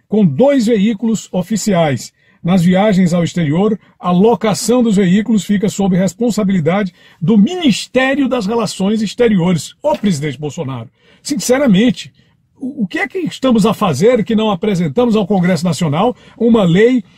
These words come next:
que realmente, é, é, retire de ex-presidentes impedidos de elementos criminosos o direito de ter benefícios como esse aqui?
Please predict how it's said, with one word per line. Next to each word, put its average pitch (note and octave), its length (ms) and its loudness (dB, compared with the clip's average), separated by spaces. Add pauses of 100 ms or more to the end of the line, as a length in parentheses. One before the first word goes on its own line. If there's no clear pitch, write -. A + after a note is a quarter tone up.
(140)
que G#3+ 160 0
realmente, G#3 760 0 (300)
é, G3 80 -4
é, G3 460 0
retire G#3+ 760 0 (200)
de F3 200 0
ex-presidentes G3 920 -2
impedidos G3+ 720 0
de E3+ 100 -2
elementos G#3 400 0
criminosos G#3+ 800 0 (300)
o G#3+ 120 -2
direito A3 380 4
de G#3+ 120 2
ter G#3 240 2
benefícios G3 520 0
como A3 200 2
esse A3 180 2
aqui? F3 300 -4